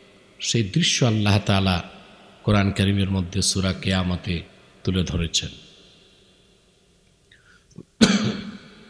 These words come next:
সবচেয়ে বড় কথা হচ্ছে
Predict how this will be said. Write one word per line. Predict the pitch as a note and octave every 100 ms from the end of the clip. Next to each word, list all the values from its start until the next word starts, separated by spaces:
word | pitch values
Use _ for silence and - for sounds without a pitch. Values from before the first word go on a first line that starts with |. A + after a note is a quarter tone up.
| - - - - - - _ - _ _
সবচেয়ে | - D3+ D3 - D3+ D#3
বড় | C#3 A2 A2
কথা | A#2 C#3
হচ্ছে | C3 F2 - F2